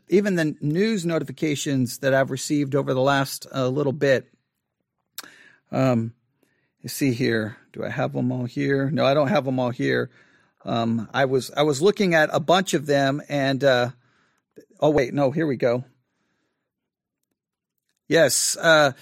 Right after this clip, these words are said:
Texas coronavirus update. Nine thousand three hundred and thirty-eight people tested positive yesterday in Texas as U S virus,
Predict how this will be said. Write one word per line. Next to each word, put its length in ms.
Texas 400
coronavirus 760
update. 480
Nine 480
thousand 880
three 260
hundred 300
and 100
thirty-eight 460
people 260
tested 480
positive 560
yesterday 800
in 500
Texas 680
as 220
U 160
S 160
virus, 720